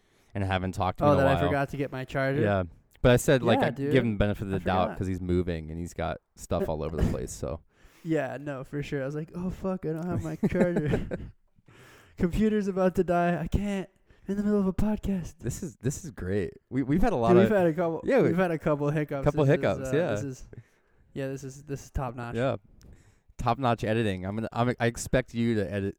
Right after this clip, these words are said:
Speaker 1: all of this shit out.
Speaker 2: Or I'll just keep it all.
Speaker 1: Probably just keep it all. It's, it's more,
Speaker 2: Yeah.
Speaker 1: it's more, um, endearing.
Speaker 2: It gives the podcast character.
Speaker 1: I'm all about adding some character.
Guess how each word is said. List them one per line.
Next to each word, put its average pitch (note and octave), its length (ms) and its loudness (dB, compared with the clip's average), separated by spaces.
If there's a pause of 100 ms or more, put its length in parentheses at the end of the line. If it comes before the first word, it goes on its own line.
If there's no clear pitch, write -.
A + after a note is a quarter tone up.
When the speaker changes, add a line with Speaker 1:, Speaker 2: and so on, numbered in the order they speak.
Speaker 1:
all F#2+ 180 0
of F#2 120 -4
this F2 120 -4
shit F2 180 -6
out. C2+ 260 -14 (720)
Speaker 2:
Or F3+ 240 0
I'll F3 120 0
just F#3 200 -6
keep F#3 200 -4
it F3+ 60 -4
all. F#3+ 220 -8 (500)
Speaker 1:
Probably A#2+ 200 4
just F#2 140 -6
keep F#2 200 -4
it - 80 -2
all. B1+ 220 -10 (160)
It's, A2 200 -8
it's B2 180 -6
more, G#2+ 300 4
Speaker 2:
Yeah. G2+ 160 0
Speaker 1:
it's A#2 220 -8
more, G#2 300 2
um, F2 460 -2
endearing. F#2 640 -2
Speaker 2:
It D3 80 -4
gives E3+ 240 0
the E3+ 120 -2
podcast D3+ 540 0
character. C#3+ 480 -6 (300)
Speaker 1:
I'm G2+ 120 -6
all F#2 100 2
about E2+ 240 -2
adding E2+ 280 -6
some D2 180 -12
character. E2 540 -8